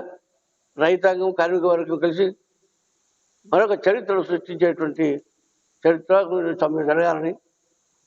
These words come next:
ఆ సమ్మె సంపూర్ణంగా విజయవంతమైతే ఈ ప్రభుత్వాన్ని నిర్వహించడానికి, ప్రైవేటీకరణ పదాన్ని తొలగించడానికి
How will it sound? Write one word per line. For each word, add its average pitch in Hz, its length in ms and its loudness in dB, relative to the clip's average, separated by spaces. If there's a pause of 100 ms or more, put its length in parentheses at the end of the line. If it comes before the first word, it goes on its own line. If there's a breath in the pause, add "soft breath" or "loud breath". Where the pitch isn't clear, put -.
(400)
ఆ 151 100 2 (140)
సమ్మె 175 260 2 (1160)
సంపూర్ణంగా 214 560 2 (100)
విజయవంతమైతే 165 680 0 (580)
ఈ 165 80 4 (120)
ప్రభుత్వాన్ని 185 640 0
నిర్వహించడానికి, 180 720 0 (800)
ప్రైవేటీకరణ 190 520 4 (100)
పదాన్ని 190 380 2
తొలగించడానికి 185 680 -2